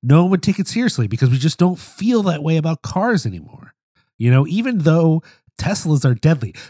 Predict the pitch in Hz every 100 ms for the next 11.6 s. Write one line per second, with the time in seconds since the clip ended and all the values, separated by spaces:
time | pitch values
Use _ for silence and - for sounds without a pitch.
0 | - 156 165 330 - 151 156 135 - 127
1 | 117 - 117 135 120 127 131 127 - -
2 | - 147 135 127 - - _ 147 170 147
3 | 147 143 185 - 196 151 - 175 160 143
4 | 139 123 135 - 117 147 156 123 123 151
5 | 208 151 131 180 127 95 131 131 139 160
6 | 202 196 165 165 - 147 143 147 147 -
7 | 143 135 123 120 - 131 113 127 117 104
8 | - 120 107 - - 151 - 90 - -
9 | - 127 139 208 165 135 156 233 139 120
10 | 107 120 120 _ - _ _ 98 101 156
11 | 127 82 117 135 117